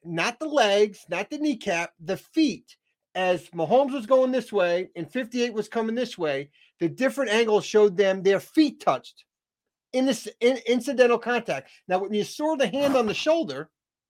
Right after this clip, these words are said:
that wasn't a push. That was like he was trying to do it, and he put his hand up, but their feet touched. Mahomes fell to the ground. The flag was thrown. Again, the angle that most people saw,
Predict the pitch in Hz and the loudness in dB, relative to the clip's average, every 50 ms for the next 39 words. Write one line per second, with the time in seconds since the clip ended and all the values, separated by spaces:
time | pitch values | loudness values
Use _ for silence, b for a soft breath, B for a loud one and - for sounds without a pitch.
0 | _ _ _ _ _ _ _ _ _ _ _ - 202 240 294 302 311 294 220 262 | _ _ _ _ _ _ _ _ _ _ _ 2 4 4 4 4 2 2 2 0
1 | 240 202 - - - 330 349 220 135 - - - - _ _ _ _ _ _ - | 0 0 -2 0 2 2 2 2 2 0 -8 -18 -20 _ _ _ _ _ _ -2
2 | 190 226 269 285 277 247 180 208 202 196 196 190 - - 220 208 208 - - - | 0 2 2 2 2 0 -2 0 2 2 2 2 2 -2 -4 -2 -2 -4 -4 -2
3 | 240 247 240 220 185 254 233 214 208 202 - 262 233 214 - - 247 269 294 302 | 0 0 0 -2 -2 -4 0 0 0 0 0 -2 -4 -4 -4 -4 -2 0 0 0
4 | 220 175 156 160 - - _ _ _ _ _ _ _ _ _ _ - 208 202 - | 0 0 0 -2 -2 -6 _ _ _ _ _ _ _ _ _ _ 0 0 0 2
5 | _ - 185 175 - - - - 320 294 240 - - - 190 151 131 - - - | _ 2 2 2 2 -2 2 4 4 4 4 0 -4 0 0 0 0 -2 -6 -16
6 | _ 175 175 160 - - - 254 262 254 240 240 - - 247 226 226 214 220 - | _ -6 -6 -6 -4 2 4 6 6 6 4 0 -2 0 0 2 2 0 -2 -2
7 | 202 196 165 160 214 214 202 190 180 175 156 - _ _ _ _ 165 143 - - | -2 -2 -2 0 0 2 2 2 0 -2 -4 -8 _ _ _ _ -14 -12 -6 -2
8 | 190 185 180 165 160 160 147 151 - 190 190 170 139 120 117 - _ _ _ _ | 0 2 2 0 0 -4 -8 -8 -8 -6 -6 -4 -4 -6 -8 -14 _ _ _ _
9 | _ _ _ _ _ _ _ _ _ _ _ _ _ _ 160 160 151 190 233 214 | _ _ _ _ _ _ _ _ _ _ _ _ _ _ -4 -4 0 2 4 4
10 | 160 127 117 113 - _ _ _ _ _ _ _ _ _ _ _ _ _ _ _ | 4 2 -2 -8 -16 _ _ _ _ _ _ _ _ _ _ _ _ _ _ _
11 | _ - 151 165 165 170 180 208 226 226 220 202 196 202 220 214 214 - 233 226 | _ -4 0 0 2 4 4 4 6 6 6 6 6 6 4 4 4 0 -4 -4
12 | 220 208 202 - - 302 294 262 240 220 208 185 | -2 -4 -4 -2 0 4 6 8 8 8 6 4